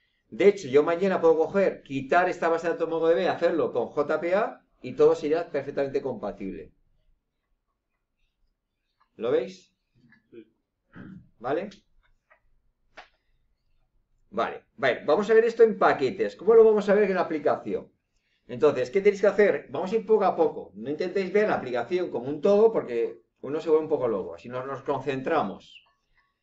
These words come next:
Speaker 1: ¿Qué hemos hecho estos dos días? Hemos hecho solamente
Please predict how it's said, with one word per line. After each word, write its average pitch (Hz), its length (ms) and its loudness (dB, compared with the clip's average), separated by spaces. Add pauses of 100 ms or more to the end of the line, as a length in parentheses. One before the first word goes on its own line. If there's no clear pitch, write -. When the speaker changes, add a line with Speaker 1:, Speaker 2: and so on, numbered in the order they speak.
(380)
Speaker 1:
¿Qué 196 100 0
hemos 226 200 2
hecho 226 480 4
estos 185 320 -4
dos 170 180 -4
días? 110 520 -8
Hemos 170 260 -2
hecho 202 220 -2
solamente 214 880 0